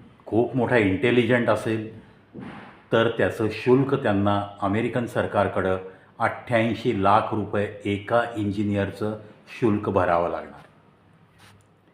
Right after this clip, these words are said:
असा त्या व्हिसाच्या नियमात झालेल्या बदलाचा अर्थ आहे. एच वन बी व्हिसा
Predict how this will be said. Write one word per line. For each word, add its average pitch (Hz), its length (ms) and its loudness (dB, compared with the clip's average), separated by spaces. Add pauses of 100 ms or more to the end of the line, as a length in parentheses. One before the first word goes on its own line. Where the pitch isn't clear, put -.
(680)
असा 147 300 6
त्या 123 240 6 (1040)
व्हिसाच्या 131 800 4
नियमात 110 520 0
झालेल्या 107 440 -2
बदलाचा 98 720 -4 (180)
अर्थ - 300 -6
आहे. - 140 -16 (3250)
एच 135 240 0
वन 180 260 6
बी 175 160 6
व्हिसा 135 420 0